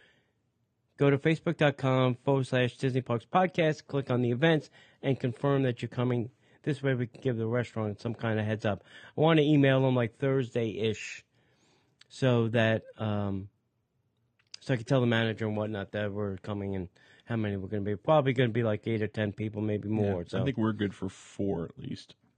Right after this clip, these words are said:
Speaker 1: Yeah.
Speaker 2: Well, it's gonna be five, <laughs> but I think, I think one of them's gonna bail.
Speaker 1: No, she might come.
Speaker 2: She might? All
Speaker 1: Yeah,
Speaker 2: right.
Speaker 1: she might feel fun by then.
Speaker 2: All right.
Speaker 1: Uh, then on February twenty-third at two P M, we're going to the Electric Umbrella, the Electric Boogaloo.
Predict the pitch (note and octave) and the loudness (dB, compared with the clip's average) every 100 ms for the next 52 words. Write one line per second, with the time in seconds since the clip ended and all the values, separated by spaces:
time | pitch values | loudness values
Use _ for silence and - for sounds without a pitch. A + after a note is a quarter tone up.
0 | _ - F#2+ D#2+ - _ A2+ B2 A#2 A2 | _ -8 -6 -8 -16 _ 0 2 4 4
1 | G2 - G2 F2+ F2 F2+ - B2+ A2+ - | 2 2 2 4 2 -2 0 2 2 2
2 | G#2 F#2+ - _ - - - - - B2 | 0 0 -2 _ -20 -20 -20 -10 -2 -2
3 | - G#2+ G2+ G2+ F#2+ F#2+ F#2+ F#2 F#2 F2 | 0 -2 0 2 2 2 2 0 0 -2
4 | D#2+ G#2 _ - G#3 A3 G#3 G3 - G#3+ | -2 -6 _ -10 -4 -2 -4 -6 -8 -8
5 | A#2+ F#2+ F2+ - A#2+ C#3+ D#3+ A#2+ A3+ G#3+ | -6 -8 -10 -8 -6 -6 -6 -4 -2 -2
6 | - C#3+ A#2+ - - F2+ F2 F2 F2 F2 | -4 -4 -4 -6 -12 -10 -10 -10 -14 -16
7 | - - - - - - E3+ F3 E3+ A3 | -16 -16 -16 -20 -20 0 4 6 6 6
8 | A#3 - A3 G#3 G#3 - - F#3+ F#3+ F3 | 6 6 4 6 6 4 0 2 4 4
9 | B2+ - - G3+ A3 C#3+ B2+ B2 B2+ - | 2 -4 0 4 6 6 4 0 -4 -4
10 | C#3+ C3 C3 B2 B2 C3 B2+ B2+ B2+ B2 | -4 0 0 0 0 -2 -2 -4 -2 -4
11 | - A#2+ A#2+ C#3+ - - - - A#2+ A2+ | -4 -4 -2 -4 -6 -12 -16 -8 -4 -4
12 | A2+ A2 G2 - - - D#3+ D#3 D3 A#2+ | -2 -4 -6 -12 -8 2 4 4 0 -2
13 | C3 C3 B2 A#2 | 0 2 2 0